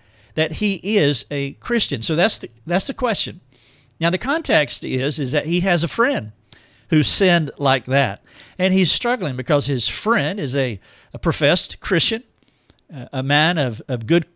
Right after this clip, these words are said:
well, presumably Christian character, uh, reputation. And there was this hidden sin in his life that has,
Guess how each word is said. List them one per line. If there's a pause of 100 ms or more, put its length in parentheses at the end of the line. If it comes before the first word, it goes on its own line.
(540)
well, (320)
presumably (260)
Christian
character, (720)
uh,
reputation. (920)
And
there
was
this
hidden
sin
in
his
life
that
has,